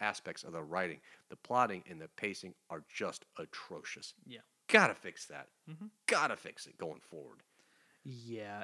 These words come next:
Speaker 2: if they had marketed, if not as Fantastic Four one through four, but the return of the Fantastic Four, a miniseries,
Speaker 1: Bingo. This would've been okay.
Speaker 2: that would've been okay.
Speaker 1: This would've been fine.
Speaker 2: Yeah.
Speaker 1: And then next issue, the, the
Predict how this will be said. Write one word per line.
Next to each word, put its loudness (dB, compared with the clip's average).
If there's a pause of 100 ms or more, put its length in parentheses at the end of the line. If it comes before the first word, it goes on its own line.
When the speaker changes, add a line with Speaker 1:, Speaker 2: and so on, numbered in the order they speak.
Speaker 2:
if -10
they 0
had 0
marketed, -2 (280)
if -12 (100)
not 0
as -6
Fantastic -4
Four -4
one -4
through -10
four, -2 (180)
but -4 (600)
the -2
return 6
of 0
the -2
Fantastic -2
Four, 0
a -4
miniseries, 0
Speaker 1:
Bingo. 12
This 6
would've 6
been 10
okay. 2 (140)
Speaker 2:
that 0
would've 0
been 0
okay. -2
Speaker 1:
This 4
would've 4
been 4
fine. 4 (140)
Speaker 2:
Yeah. -8 (180)
Speaker 1:
And 4
then 0
next 2
issue, 0 (200)
the, -4 (160)
the -4